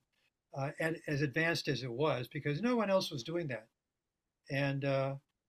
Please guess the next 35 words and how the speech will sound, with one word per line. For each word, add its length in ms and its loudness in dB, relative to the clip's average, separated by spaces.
and 160 0
I, 120 4
I 180 0
listened 320 0
to 20 0
the 80 0
drummer 280 2
a 140 -6
lot. 360 0
I 60 -2
loved 260 0
his 160 -2
energy. 420 2
I 60 2
loved 260 -2
his 300 -2
way 100 0
he 100 0
set 300 2
things 320 0
up. 260 2
You 80 -2
know, 220 0
he 160 -2
was, 160 -6
he 220 -6
just 220 0
seemed 200 -2
very 180 2
comfortable 480 -4
in 100 -2
what 100 2
he 60 -4
was 160 -6
doing. 280 -2